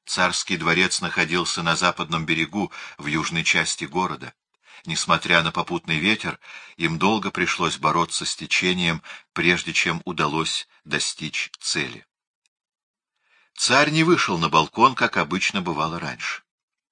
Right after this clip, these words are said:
Широкие двустворчатые двери открылись и пропустили вошедших. Они шли через помещение, своды которого поддерживались колоннами, а стены были украшены фризом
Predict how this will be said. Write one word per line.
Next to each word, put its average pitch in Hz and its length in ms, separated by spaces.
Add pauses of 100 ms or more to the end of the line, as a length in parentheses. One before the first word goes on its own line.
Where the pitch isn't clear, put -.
(380)
Широкие 104 720
двустворчатые 85 800
двери 92 360 (380)
открылись 113 880 (240)
и 87 140
пропустили 87 640
вошедших. - 760 (1080)
Они 85 300
шли 131 340
через 104 280
помещение, 107 720
своды 98 400
которого 98 560 (340)
поддерживались 90 840
колоннами, 73 720 (320)
а 69 240
стены 110 440
были 82 180
украшены 76 640
фризом 104 580